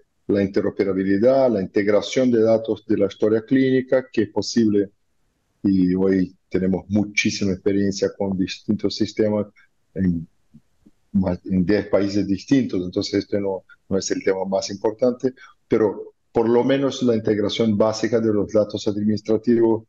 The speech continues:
y, u-, la, la recogida manual de los datos adicionales, pero es posible también hacer cien por ciento de, de esta integración de datos. Pero creo que lo más importante es cómo empezar.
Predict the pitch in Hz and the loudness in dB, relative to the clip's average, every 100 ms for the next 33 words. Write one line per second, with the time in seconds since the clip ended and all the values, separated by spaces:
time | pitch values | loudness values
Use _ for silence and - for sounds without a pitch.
0 | _ _ _ - 110 120 120 - _ _ | _ _ _ 2 4 2 -2 -14 _ _
1 | - 98 90 90 90 98 104 107 104 92 | -2 2 2 2 2 2 0 0 0 0
2 | 90 92 87 87 95 - 98 104 101 101 | 0 0 0 0 -2 0 0 2 2 0
3 | 95 98 101 95 92 90 87 95 - - | 2 2 2 -2 -2 -2 0 0 0 -4
4 | 90 87 117 123 123 110 - 117 117 - | -4 -2 0 2 2 2 2 2 2 0
5 | 113 - 131 123 110 101 98 98 _ _ | -8 0 2 2 0 -4 -10 -10 _ _
6 | _ 104 - 101 92 - _ - - 104 | _ -4 0 0 -2 -6 _ -8 -4 -2
7 | 98 87 101 98 98 98 80 98 95 98 | -2 -4 -4 0 2 2 0 0 0 -2
8 | 98 92 92 87 - 90 87 87 82 - | -4 -2 -4 -4 -4 -2 -2 -2 -4 -8
9 | - _ _ _ _ _ _ _ _ 131 | -20 _ _ _ _ _ _ _ _ 2
10 | 139 139 147 175 175 180 175 131 110 127 | 2 2 0 0 2 2 4 2 2 0
11 | - 175 180 160 151 151 - 139 139 117 | -2 -2 -2 -2 0 -2 0 -2 0 0
12 | 98 92 - 110 90 | -2 -2 0 0 -2